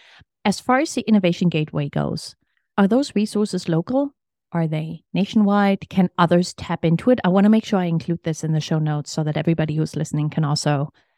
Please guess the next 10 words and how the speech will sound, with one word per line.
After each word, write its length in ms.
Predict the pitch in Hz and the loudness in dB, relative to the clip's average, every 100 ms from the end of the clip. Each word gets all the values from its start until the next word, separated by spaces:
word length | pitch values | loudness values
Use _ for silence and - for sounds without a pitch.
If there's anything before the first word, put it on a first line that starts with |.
| _ _ | _ _
tap 200 | - 170 | -4 0
into 180 | 165 156 | 4 4
those 200 | 147 147 | 2 0
resources 540 | 240 262 170 165 151 - | -2 -2 -2 -2 -6 -6
and 180 | 175 | -6
see 220 | - - 160 | -2 0 2
what 180 | 156 | 2
you 80 | 151 | -2
have 220 | 143 139 | -4 -6
gathered. 460 | - 127 143 151 - | -8 -10 -8 -12 -14